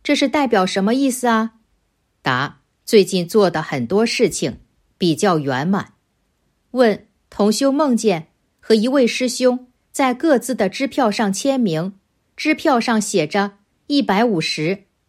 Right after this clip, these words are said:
过后被另外一个师兄拿去了。答：欠人家的，念十五张小房子给要经者。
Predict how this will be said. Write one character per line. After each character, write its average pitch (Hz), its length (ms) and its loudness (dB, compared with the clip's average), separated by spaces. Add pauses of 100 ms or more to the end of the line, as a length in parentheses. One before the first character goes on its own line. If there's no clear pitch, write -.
(160)
过 247 200 2
后 196 420 -2 (260)
被 277 140 2
另 277 220 2
外 285 180 0
一 196 120 2
个 214 140 0
师 240 200 -2
兄 240 400 0
拿 180 200 -2
去 254 260 -2
了。 185 280 -2 (600)
答： 139 380 -2 (180)
欠 269 320 0
人 143 200 -4
家 190 260 -2
的， 143 260 -6 (560)
念 202 240 4
十 202 220 0
五 151 160 2
张 202 220 0
小 151 240 -2
房 135 320 -6
子 151 300 -4 (300)
给 170 200 0
要 170 200 2
经 226 300 0
者。 - 280 -4